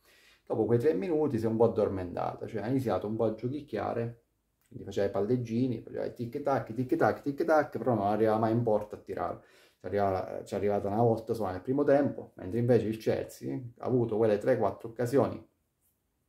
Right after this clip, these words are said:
due importantissime, eh, occasioni dove il proprio attaccante ha fallito miseramente, specie la prima, l'ha fallita in una maniera misera,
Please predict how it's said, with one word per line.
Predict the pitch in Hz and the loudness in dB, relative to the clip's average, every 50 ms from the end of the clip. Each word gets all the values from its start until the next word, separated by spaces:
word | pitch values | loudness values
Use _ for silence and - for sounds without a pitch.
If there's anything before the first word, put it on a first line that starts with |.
| _ _ _ _ _ | _ _ _ _ _
due | _ - 117 131 147 135 | _ -4 2 6 8 8
importantissime, | 117 104 - 113 107 - 120 110 113 117 135 120 - - - - 117 - - _ _ _ _ - - - _ _ _ - - | 8 6 2 0 -2 -2 -2 -2 -2 0 0 -2 -2 -4 -10 -14 -16 -18 -20 _ _ _ _ -20 -20 -20 _ _ _ -14 -10
eh, | - - 50 - - - 92 - - | -8 -6 -4 -4 -4 -4 -4 -4 -4
occasioni | - 110 - - 107 - 120 117 123 135 139 127 | -6 -6 -6 -6 -6 -2 2 2 2 4 2 2
dove | 110 104 95 - 52 50 50 50 50 50 - 50 52 52 - - - - | 0 -2 -2 -2 -2 -4 -4 -4 -4 -6 -6 -6 -6 -8 -8 -8 -10 -8
il | - - - - | -8 -10 -8 -6
proprio | 113 107 101 98 | -6 -6 -6 -6
attaccante | - 107 104 - - 117 113 107 101 101 - 101 95 90 | -8 -8 -10 -4 -2 0 0 0 0 -4 -6 -4 -4 -2
ha | 87 85 | -4 -4
fallito | 85 87 85 98 120 120 113 113 | -4 -6 -4 -2 -2 -2 -2 -2
miseramente, | 80 90 90 - 82 80 87 104 113 101 87 - - 95 | -4 -6 -8 -8 -6 -6 -2 0 0 -2 -2 -4 -10 -16
specie | - - - 107 101 101 | -16 -10 -8 -8 -6 -4
la | 87 82 82 | -6 -6 -6
prima, | - 107 104 95 80 69 - - - | -6 -6 -6 -6 -6 -8 -10 -12 -16
l'ha | 87 87 | -18 -18
fallita | - - 82 85 98 107 101 92 | -14 -12 -8 -6 -4 -4 -4 -4
in | 85 | -4
una | 87 90 | -6 -6
maniera | - 101 104 90 78 | -6 -4 -2 -2 -2
misera, | 85 107 117 117 113 110 95 - - - - _ | 0 0 0 0 0 -2 -4 -6 -6 -8 -12 _